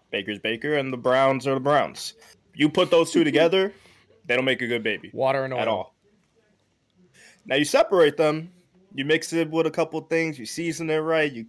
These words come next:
Speaker 1: let it simmer.
Speaker 2: Seasoning.
Speaker 1: You might have something. And
Speaker 2: Might.
Speaker 1: that's what I think the Panthers are gonna do. I think they're gonna be able to mix everything together, bearing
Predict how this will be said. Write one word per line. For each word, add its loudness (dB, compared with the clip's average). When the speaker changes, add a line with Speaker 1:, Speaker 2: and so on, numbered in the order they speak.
Speaker 1:
let -4
it -4
simmer. 0
Speaker 2:
Seasoning. -10
Speaker 1:
You -12
might 0
have 0
something. -12
And -8
Speaker 2:
Might. -2
Speaker 1:
that's 0
what 2
I 6
think -2
the -6
Panthers 0
are -10
gonna 0
do. -2
I 0
think -4
they're -4
gonna 0
be -4
able -4
to -2
mix -2
everything 0
together, -2
bearing 4